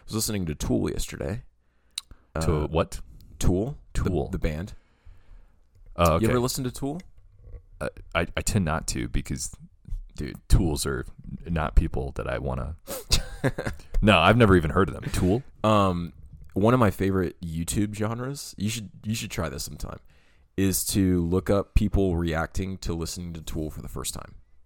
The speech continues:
Speaker 2: That's a fun thing to do with anything, by
Speaker 1: Yeah.
Speaker 2: the way. But yeah, okay.
Speaker 1: But specifically Tool, 'cause
Speaker 2: Okay.
Speaker 1: they're, I mean, they're, they're really, I think they're very talented. Um, super pagan, so grain of salt.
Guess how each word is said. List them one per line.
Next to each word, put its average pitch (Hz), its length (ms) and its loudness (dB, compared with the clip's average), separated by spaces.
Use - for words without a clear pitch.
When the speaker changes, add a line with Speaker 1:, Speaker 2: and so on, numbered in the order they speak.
Speaker 2:
That's 139 220 8
a 151 60 10
fun 95 180 4
thing 92 100 4
to 78 80 0
do 80 80 0
with 69 120 -2
anything, - 260 -4
by - 80 -16
Speaker 1:
Yeah. 98 180 4
Speaker 2:
the 67 80 -6
way. - 140 -8
But 90 100 4
yeah, 90 120 4
okay. - 160 -2
Speaker 1:
But - 60 2
specifically - 500 0
Tool, 92 300 -2
'cause 87 180 0
Speaker 2:
Okay. 104 100 2
Speaker 1:
they're, 117 380 6
I 98 40 0
mean, 87 200 0
they're, 90 340 4
they're 90 160 -2
really, 76 280 -2
I 92 100 -4
think 82 180 -6
they're 69 300 -6
very 87 340 -2
talented. - 460 -10
Um, 82 420 0
super - 300 2
pagan, 104 540 4
so 80 400 -4
grain 87 260 -2
of 113 60 6
salt. - 380 6